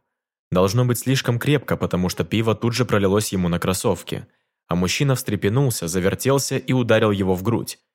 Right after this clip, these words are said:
прямо в зияющую дыру под застёжкой куртки. Франц ощерил клыки. "Эй, ты не в себе? Отцепись от меня, придурок!" "Незачем отрубать Лори ноги, они ведь и так бесполезные, висят лапшой",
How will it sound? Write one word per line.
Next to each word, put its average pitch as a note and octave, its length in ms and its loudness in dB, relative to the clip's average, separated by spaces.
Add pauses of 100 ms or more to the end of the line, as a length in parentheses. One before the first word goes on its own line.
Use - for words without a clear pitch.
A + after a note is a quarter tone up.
(320)
прямо C3 300 4
в B2 40 0
зияющую G#2+ 600 2
дыру F2+ 320 0
под A2 160 -2
застёжкой F2 540 -2
куртки. - 500 -6 (380)
Франц A2+ 500 0
ощерил F#2 500 0
клыки. - 500 -4 (640)
"Эй, F#2+ 200 2
ты G#2+ 200 0
не F#2+ 100 0
в F#2 60 -2
себе? G#2 280 2
Отцепись B2+ 420 0
от F#2+ 100 -2
меня, G2+ 180 0
придурок!" A#2 560 0 (640)
"Незачем G#2+ 540 -2
отрубать G2 420 0
Лори G2 280 0
ноги, G2 460 -2
они F2+ 200 0
ведь F#2 160 -4
и - 40 -8
так B2 200 -2
бесполезные, F2+ 720 -4
висят F#2 380 -4
лапшой", F#2 540 -4